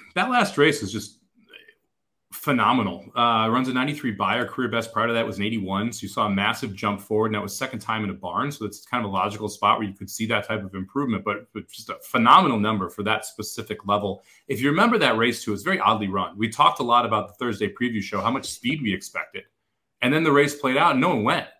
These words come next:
It's like, so it was just one of those weird spots where Fly the W kind of got the perfect trip. You knew he was gonna win around the first turn, um, because you didn't have three or four horses that really went.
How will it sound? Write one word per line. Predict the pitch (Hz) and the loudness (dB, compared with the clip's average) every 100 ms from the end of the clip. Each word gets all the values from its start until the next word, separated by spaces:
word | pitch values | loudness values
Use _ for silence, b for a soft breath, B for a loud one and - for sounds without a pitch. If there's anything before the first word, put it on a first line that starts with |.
| _ | _
It's | 123 104 160 | -6 -4 -6
like, | 143 135 117 | -2 -2 0
so | 135 135 | 0 0
it | |
was | 139 | 0
just | 127 117 | -2 -2
one | 175 | 0
of | 151 | 2
those | 117 | 2
weird | 147 147 | 0 -2
spots | - 151 156 | 0 0 0
where | 107 | -6
Fly | 131 147 | -2 -2
the | 135 | 0
W | 139 107 | -2 -4
kind | - 113 151 | -4 0 0
of | 170 | 0
got | 160 160 | -4 -4
the | |
perfect | 143 143 143 - | 0 -2 -2 -6
trip. | 165 214 117 | -4 -4 -2
You | |
knew | 113 160 | 0 0
he | |
was | 175 120 | 0 0
gonna | 127 | 0
win | 135 165 | 0 2
around | 139 120 | 2 2
the | |
first | - 127 - | -2 -6 -4
turn, | 131 151 185 - b b - | -4 -4 -4 -8 b b 0
um, | 117 113 104 101 | 4 4 2 0
because | 127 123 160 | -4 -2 -2
you | 151 | -2
didn't | 135 123 | -2 -2
have | 110 135 135 - | 0 -2 -2 -4
three | 131 | -6
or | 110 | -4
four | 120 98 | -4 -2
horses | 123 143 98 - | -4 -4 -6 -6
that | 101 | -4
really | 107 107 95 | -2 -4 -2
went. | 123 139 | 0 0